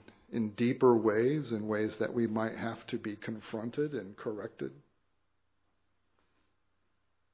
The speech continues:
It can often be difficult to embrace ministry when it's not easy. The fifties are gone.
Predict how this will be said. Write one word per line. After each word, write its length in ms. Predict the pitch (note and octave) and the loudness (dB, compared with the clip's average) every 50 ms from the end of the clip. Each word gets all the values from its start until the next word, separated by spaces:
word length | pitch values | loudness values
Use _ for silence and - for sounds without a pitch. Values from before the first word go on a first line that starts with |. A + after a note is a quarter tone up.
| _ _ - | _ _ -8
It 100 | B2+ B2 | -6 -2
can 140 | - B2 A#2+ | 2 4 6
often 500 | A#2 B2 B2+ C#3 C#3 - C3 B2+ B2 B2 | 6 6 6 4 2 0 0 0 2 2
be 320 | A#2 B2 A#2 A#2 A#2 A2+ | 2 2 2 2 2 0
difficult 720 | A#2 - B2+ C3 C3 - C#3 - - - A#2+ A2 A#2+ - - | 0 2 2 2 4 2 0 0 2 2 2 2 2 0 0
to 400 | - B2+ A#2 A2+ A2+ A2 G#2+ G#2+ - - _ - - - - - - - - - _ _ _ _ _ _ _ - | 2 4 4 6 4 4 0 -2 -6 -14 _ -20 -20 -20 -20 -20 -20 -20 -20 -20 _ _ _ _ _ _ _ -2
embrace 760 | - B2 A#2 A2+ G#2 A#2+ B2 C3+ C3+ B2+ A#2 G2+ - - - | 0 2 2 2 4 6 8 8 8 8 6 4 0 -2 0
ministry 800 | - C3 B2 B2+ B2+ A#2+ A#2 - - - A2+ A#2 A2+ A2+ A2 A2 | 4 4 6 6 6 4 2 0 -2 2 4 4 4 4 4 2
when 460 | G#2+ A2+ A2+ A2+ A2 A2 A2 G2 F2+ - - - - - - - - - - - - _ _ _ _ _ - | 0 0 0 0 0 -2 -4 -6 -8 -10 -12 -12 -14 -16 -16 -18 -18 -20 -20 -20 -20 _ _ _ _ _ -4
it's 240 | - A#2+ A#2 - - | -2 -2 -2 0 2
not 240 | B2 A#2+ A#2+ A2+ B2 | 4 4 6 6 6
easy. 400 | B2 B2 A#2+ G#2+ - A2 G#2+ - - - _ _ _ _ _ _ _ _ _ _ _ _ _ _ _ _ _ _ _ _ _ _ _ _ _ _ _ _ _ _ _ _ _ _ _ _ _ _ _ _ _ _ _ _ _ _ _ _ _ _ _ _ _ _ _ _ _ _ _ _ _ _ _ _ _ _ _ _ _ _ _ _ _ _ _ _ _ _ _ _ - | 4 4 4 2 0 -4 -8 -8 -12 -20 _ _ _ _ _ _ _ _ _ _ _ _ _ _ _ _ _ _ _ _ _ _ _ _ _ _ _ _ _ _ _ _ _ _ _ _ _ _ _ _ _ _ _ _ _ _ _ _ _ _ _ _ _ _ _ _ _ _ _ _ _ _ _ _ _ _ _ _ _ _ _ _ _ _ _ _ _ _ _ _ -4
The 100 | A#2+ A#2+ | -2 -2
fifties 560 | - - C3 C3 B2+ - - C3 A#2+ A#2+ A2 | 4 6 6 6 6 6 4 4 4 6 6
are 100 | A#2+ A#2+ | 4 4
gone. 460 | A#2 A#2+ A#2 A2+ G#2+ G#2 G#2 G#2+ G#2+ | 6 6 4 4 4 2 -2 -8 -12